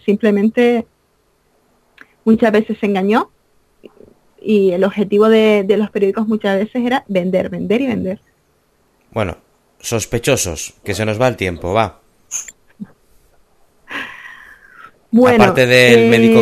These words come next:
Speaker 1: después
Speaker 2: comentado
Speaker 1: venga
Speaker 2: Juanjo, que eso, por todo lo,
Speaker 1: Que a mí el
Speaker 2: por todo lo que ha
Speaker 1: médico
Speaker 2: dicho puede ser muy, una, alguien muy factible. ¿Qué más tenemos por ahí?
Speaker 1: Sí, la, a mí lo que, lo único que me mosquea del médico es que fuera homosexual.
Speaker 2: ¿Y bueno, y qué?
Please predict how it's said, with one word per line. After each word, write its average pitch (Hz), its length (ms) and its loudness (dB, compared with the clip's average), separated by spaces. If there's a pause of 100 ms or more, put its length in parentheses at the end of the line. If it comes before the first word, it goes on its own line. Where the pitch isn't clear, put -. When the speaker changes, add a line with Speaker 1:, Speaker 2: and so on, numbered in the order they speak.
Speaker 1:
después 226 100 4
Speaker 2:
comentado 226 380 2
Speaker 1:
venga 269 140 -2
Speaker 2:
Juanjo, 170 420 -4 (880)
que 107 80 -4
eso, 110 320 -4
por 107 240 -4
todo 123 140 0
lo, - 180 0 (220)
Speaker 1:
Que 240 80 0
a 208 100 0
mí 226 160 0
el 294 40 -2
Speaker 2:
por 294 140 0
todo 135 120 4
lo 135 100 6
que 123 80 4
ha 117 40 4
Speaker 1:
médico 123 140 0
Speaker 2:
dicho 113 200 -2
puede 113 200 2
ser 110 200 0
muy, 113 240 -6
una, 113 180 -2
alguien 107 280 -4
muy 110 120 -6
factible. 120 640 -6 (640)
¿Qué 127 140 2
más 98 400 -2
tenemos 107 320 -6
por 101 160 -2
ahí? 87 220 -6
Speaker 1:
Sí, 294 120 -2
la, 226 220 0
a 247 100 -8
mí 240 100 -12
lo 294 100 -6
que, 302 340 -4
lo 254 140 -2
único 277 240 -2
que 330 80 -10
me 320 100 -2
mosquea 285 380 -2
del 233 160 0
médico 262 360 -2
es 277 140 -2
que 285 300 -6
fuera 247 220 -2
homosexual. 247 580 -4
Speaker 2:
¿Y 92 60 -10
bueno, 90 200 -6
y 90 40 -10
qué? 101 300 -8